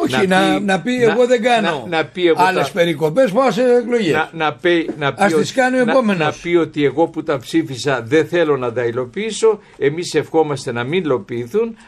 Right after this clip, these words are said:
Speaker 2: αλλά αν τα καταφέρει, ε, αυτό θα είναι μία, δεν λέω επιτυχία, αλλά μία φυσιολογική εξέλιξη να μην πληρώσουν οι έρμοι συνταξιούχοι
Speaker 1: Πάντως,
Speaker 2: και άλλα.
Speaker 1: κύριε Μητρόπουλε,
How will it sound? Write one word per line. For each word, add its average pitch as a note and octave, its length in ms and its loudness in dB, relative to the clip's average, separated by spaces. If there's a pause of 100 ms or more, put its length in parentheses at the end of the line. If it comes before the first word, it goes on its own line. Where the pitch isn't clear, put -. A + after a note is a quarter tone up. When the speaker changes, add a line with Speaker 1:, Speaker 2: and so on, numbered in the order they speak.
(160)
Speaker 2:
αλλά B2+ 220 0
αν F3+ 200 -2
τα C#3 100 -6
καταφέρει, G#3 680 -2 (260)
ε, E3 100 -4
αυτό B2 380 -6
θα B2 160 -10
είναι D#3+ 240 -8
μία, E3 360 -14 (440)
δεν D3+ 140 -2
λέω E3+ 160 -4
επιτυχία, D3+ 720 -10 (220)
αλλά B2 240 -6
μία D3+ 240 -10
φυσιολογική G#2+ 640 -8
εξέλιξη C#3+ 540 -8
να A#2+ 120 -6
μην C#3 160 -8
πληρώσουν A#2 560 -10 (240)
οι A#2+ 180 -4
έρμοι B2 260 -2
συνταξιούχοι A#2 880 -10 (180)
Speaker 1:
Πάντως, E3 280 0
Speaker 2:
και D#3 80 0
άλλα. G2+ 360 -6 (160)
Speaker 1:
κύριε D3 240 0
Μητρόπουλε, G#2+ 460 -2